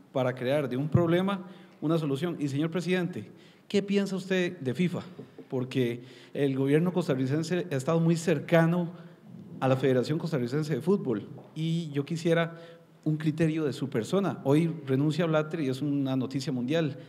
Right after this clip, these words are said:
¿Qué piensa el señor presidente? Y, don Fernando, claramente, si ese articulado que ustedes están proponiendo está hablando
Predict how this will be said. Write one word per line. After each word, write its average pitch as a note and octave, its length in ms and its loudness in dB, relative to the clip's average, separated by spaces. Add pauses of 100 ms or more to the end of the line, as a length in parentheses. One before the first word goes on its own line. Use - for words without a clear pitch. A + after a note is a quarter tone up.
(160)
¿Qué C#3 140 0
piensa D3 240 -2
el C#3 60 -8
señor C3 200 -2
presidente? C#3+ 480 -2 (300)
Y, - 20 -2
don D3 100 6
Fernando, C#3+ 400 2 (520)
claramente, F3 600 6
si D3+ 220 2
ese F#3+ 320 6
articulado E3 560 4
que D#3+ 80 -6
ustedes D3 220 0
están E3 200 -2
proponiendo E3 520 0
está D#3 160 0
hablando E3 500 2